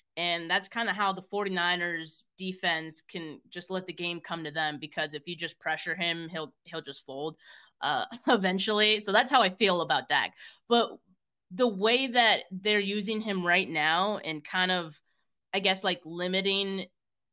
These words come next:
his exposure to <laughs> disaster or his own, like, disaster,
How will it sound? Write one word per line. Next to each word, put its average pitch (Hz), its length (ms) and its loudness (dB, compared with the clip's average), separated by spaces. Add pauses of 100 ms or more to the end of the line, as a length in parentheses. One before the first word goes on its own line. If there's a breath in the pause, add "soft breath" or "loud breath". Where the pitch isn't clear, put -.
(120)
his 185 360 -4
exposure 180 720 -4
to 185 180 -6
<laughs> 165 100 -6
disaster 254 920 0
or 190 120 2
his 185 200 -2
own, 202 300 -2
like, 196 280 0
disaster, 208 760 0